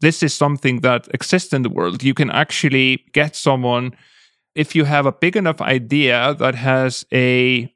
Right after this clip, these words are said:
convincing chance of becoming something big, you can fund it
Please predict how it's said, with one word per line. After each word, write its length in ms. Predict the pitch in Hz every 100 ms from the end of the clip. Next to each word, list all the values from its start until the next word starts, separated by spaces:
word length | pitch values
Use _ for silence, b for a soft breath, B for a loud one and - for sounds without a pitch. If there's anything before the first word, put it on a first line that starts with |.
| -
convincing 480 | 131 139 170 160
chance 420 | 131 135 131 131 -
of 260 | 123 -
becoming 680 | - 117 135 123 120 120 - -
something 440 | - 123 113 120
big, 480 | 107 156 104 - - -
you 220 | 127 139
can 240 | 151 131
fund 480 | 117 - 135 151 156
it 100 | 131